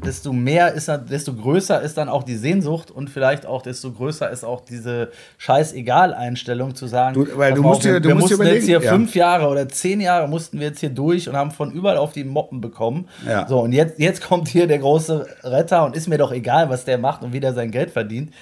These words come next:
Speaker 1: Aber Schalke, Schalke holt wieder einen Titel und Schalke holt Roberto Di Matteo endlich wieder von der Insel.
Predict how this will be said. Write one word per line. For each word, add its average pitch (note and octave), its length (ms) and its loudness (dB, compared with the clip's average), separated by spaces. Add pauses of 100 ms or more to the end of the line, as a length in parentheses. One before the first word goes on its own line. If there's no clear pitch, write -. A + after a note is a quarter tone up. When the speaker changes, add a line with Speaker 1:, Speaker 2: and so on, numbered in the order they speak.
(180)
Speaker 1:
Aber A#2+ 280 2
Schalke, D#3 800 0 (180)
Schalke A2+ 640 -6
holt B2 320 -4
wieder A#2 180 -2
einen G2+ 140 -6
Titel F3 420 -6
und B2+ 220 -8
Schalke C3+ 400 -2
holt C3 400 -4 (340)
Roberto B2 360 0
Di A#2+ 100 -6
Matteo B2 460 -6
endlich B2+ 340 -10
wieder B2 180 -2
von B2 140 -6
der A2+ 120 -4
Insel. A2+ 260 -8